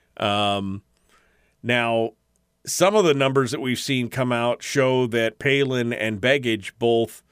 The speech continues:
basically blast Peltola out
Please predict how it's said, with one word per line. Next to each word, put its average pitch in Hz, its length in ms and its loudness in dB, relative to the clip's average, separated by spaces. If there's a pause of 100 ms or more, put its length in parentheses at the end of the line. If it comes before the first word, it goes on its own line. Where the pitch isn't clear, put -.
(600)
basically 107 760 -2
blast 110 720 -2 (160)
Peltola 123 800 2
out 135 500 0